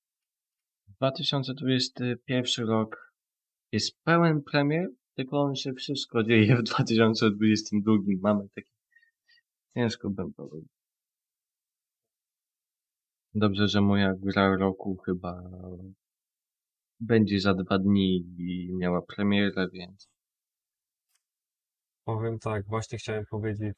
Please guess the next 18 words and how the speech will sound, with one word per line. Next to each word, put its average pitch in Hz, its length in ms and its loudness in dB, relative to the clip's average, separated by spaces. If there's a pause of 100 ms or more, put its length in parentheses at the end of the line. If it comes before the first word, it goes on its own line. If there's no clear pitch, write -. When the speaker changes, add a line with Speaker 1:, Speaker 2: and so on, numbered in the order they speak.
Speaker 2:
że 107 320 -4 (200)
chyba 135 280 0
nie 127 140 -4
wszystko 127 460 -4
zostało 104 360 -6
przeniesione, 104 500 -8 (760)
chyba 117 160 -2
nie 110 120 -2
wszystko - 280 -4
zostało 104 260 0
przeniesione 98 560 -6
na 90 260 -6
dwa 101 160 -6
tysiące - 340 -8
dwudziesty 98 340 -2
drugi, 110 380 -2 (720)
ale 101 220 -6 (420)
teraz - 840 -10